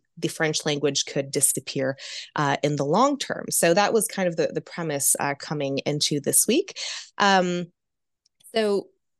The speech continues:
the federal government, of course, unveiled its immigration plan. That was last fall. Uh, but, you know, five hundred immigrants,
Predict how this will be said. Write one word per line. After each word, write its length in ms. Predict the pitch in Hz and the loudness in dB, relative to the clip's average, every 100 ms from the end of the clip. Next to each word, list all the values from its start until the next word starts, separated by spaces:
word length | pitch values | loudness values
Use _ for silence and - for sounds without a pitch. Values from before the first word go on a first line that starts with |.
| _ - | _ -6
the 100 | 202 | -4
federal 280 | 233 214 208 | -2 -2 0
government, 460 | 190 175 175 160 | -2 -2 -4 -6
of 100 | 165 | -10
course, 340 | - 165 156 - | -4 -2 -2 -2
unveiled 420 | 175 160 156 151 147 | -4 -2 -2 -2 -6
its 280 | 143 - - | -6 -6 -4
immigration 500 | 151 254 269 269 247 | 0 4 6 6 4
plan. 460 | 247 226 208 214 208 196 | 4 4 4 4 0 2
That 240 | 202 - | 2 4
was 180 | 190 170 | 0 0
last 400 | 165 156 - - | 0 0 -2 -2
fall. 400 | 220 220 226 233 - - - _ | 0 2 2 -2 -8 -20 -20 _
Uh, 320 | 185 180 170 170 | -2 0 0 -2
but, 320 | 196 190 214 | -2 -2 -4
you 80 | 190 | -8
know, 200 | 156 160 | -8 -10
five 240 | - 170 | -6 -6
hundred 360 | 175 175 170 160 | -4 -4 -2 -2
immigrants, 540 | 160 151 156 151 - | -2 -2 -2 0 0